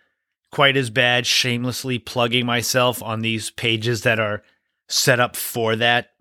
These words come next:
You can also become a subscriber on YouTube. That's a great thing over there. I do a lot of four K videos showcasing places around New England. I've got some old videos,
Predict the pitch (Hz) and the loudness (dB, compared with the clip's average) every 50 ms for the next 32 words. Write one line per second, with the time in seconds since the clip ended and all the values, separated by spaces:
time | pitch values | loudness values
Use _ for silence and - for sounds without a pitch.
0 | _ _ _ _ _ _ _ _ _ _ _ - 120 113 - 143 139 135 135 131 | _ _ _ _ _ _ _ _ _ _ _ -8 -6 -2 0 2 2 2 2 2
1 | - 139 120 131 117 - 139 135 131 127 117 - - 110 - - - 127 123 127 | 0 -2 -2 -2 -2 0 0 0 2 0 -2 -2 -4 -6 -6 -2 0 2 2 2
2 | 113 120 120 113 107 107 107 117 131 139 135 - - 156 156 160 170 160 - _ | 2 0 -2 -2 -2 -2 -2 -2 -2 -2 -2 0 0 0 2 0 0 -2 -6 _
3 | _ _ _ _ _ _ _ _ _ _ _ _ _ _ _ - - 123 127 - | _ _ _ _ _ _ _ _ _ _ _ _ _ _ _ -16 -12 -8 -6 -4
4 | 147 120 123 123 120 113 95 131 127 123 117 120 113 113 113 107 120 117 117 117 | -4 -2 -2 -2 -4 -4 -4 -6 -6 -4 -4 -4 -4 -4 -2 -2 0 0 0 0
5 | 113 107 107 104 123 123 117 113 113 113 113 117 120 117 117 104 - - - - | 0 -2 -4 -4 -4 -4 -2 -2 -2 0 0 0 0 0 -2 -4 -8 -10 -8 -4
6 | - 135 135 139 135 - 139 127 123 127 127 120 123 131 127 131 131 131 131 127 | -2 0 0 0 -2 -2 -2 0 0 0 0 0 0 0 2 2 4 4 4 4
7 | 127 131 131 127 - - - - 123 120 120 107 - 127 123 120 - - 135 123 | 2 0 0 -2 -2 -2 -2 0 0 0 -2 -2 -2 0 0 0 0 -2 -2 -2
8 | 120 120 120 117 113 _ _ _ _ _ _ _ _ _ _ _ _ - - 131 | -2 -2 -6 -8 -10 _ _ _ _ _ _ _ _ _ _ _ _ -2 0 2
9 | 127 - - 127 117 120 120 120 120 120 117 117 113 113 110 113 117 120 120 120 | 2 2 2 2 2 2 2 2 2 2 2 2 0 2 2 2 2 0 0 0
10 | 120 120 120 104 104 113 135 123 - - 120 104 95 107 113 113 117 110 104 113 | -2 -2 -2 -2 0 0 0 0 0 0 -2 -2 -2 -2 0 0 -2 -2 -2 -2
11 | 123 120 123 123 120 120 120 117 117 - - | 0 2 4 4 4 4 2 2 0 -2 -6